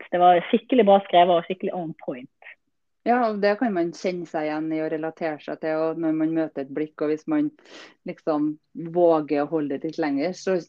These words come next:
Speaker 2: kjenner man den gnisten.
Speaker 1: Mm.
Speaker 2: S-, ja, så det, det,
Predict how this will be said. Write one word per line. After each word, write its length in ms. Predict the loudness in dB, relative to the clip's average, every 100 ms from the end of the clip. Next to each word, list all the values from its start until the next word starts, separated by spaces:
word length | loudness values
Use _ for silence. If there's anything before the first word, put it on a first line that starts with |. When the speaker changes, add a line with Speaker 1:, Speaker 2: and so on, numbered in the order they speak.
| -10
Speaker 2:
kjenner 340 | -4 -2 0
man 220 | 0 2
den 120 | 0
gnisten. 680 | 0 -2 -2 -10 _ -8 -8 -8 _ _ _ _ _ 2
Speaker 1:
Mm. 440 | 4 6 4 2 -2 _ -20 -20
Speaker 2:
S-, 400 | -20 -14 -12 -12 _ _ -8
ja, 200 | -4 -4 -6 _
så 160 | -14 -8
det, 560 | -6 -6 -8 -10 -12 -8
det, 160 | -8